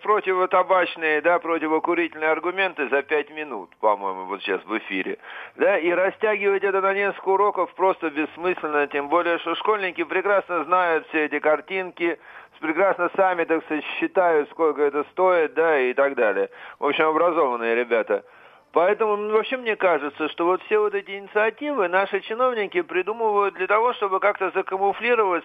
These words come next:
свою неспособность работать вот в том законодательном пространстве, которое уже есть.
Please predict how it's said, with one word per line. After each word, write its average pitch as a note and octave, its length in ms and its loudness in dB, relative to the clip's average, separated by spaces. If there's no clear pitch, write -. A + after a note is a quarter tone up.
свою F#3 340 2
неспособность G3 1000 -2
работать F3 600 2
вот E3 200 -2
в - 80 -10
том F#3+ 220 2
законодательном F3 760 2
пространстве, G3 680 0
которое G#3+ 420 2
уже G#3+ 300 0
есть. D3+ 400 -4